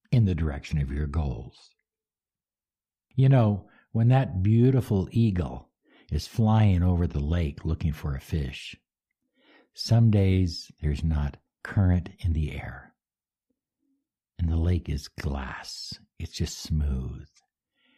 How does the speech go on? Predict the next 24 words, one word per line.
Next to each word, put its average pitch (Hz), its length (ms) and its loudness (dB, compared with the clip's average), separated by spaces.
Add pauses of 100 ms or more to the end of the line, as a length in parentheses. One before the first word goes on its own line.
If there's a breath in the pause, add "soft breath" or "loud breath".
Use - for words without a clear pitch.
(580)
And 90 140 2
there's 87 200 2
no 104 320 4
effort. - 460 -6 (1040)
Other 127 300 4
days, 85 600 0 (1160)
that 87 220 -2
eagle 85 300 -4
has 78 200 -2
to - 80 -8
fight 80 260 -2
against 73 420 -6
the 87 60 -10
currents - 720 -4
and 87 100 -4
the 76 60 -2
wind 73 540 -2
and 65 120 -10
the 67 60 -10
chopping 82 600 -4
waves 73 640 -6 (880)
to 95 100 0
find 76 400 -2
food 65 420 -4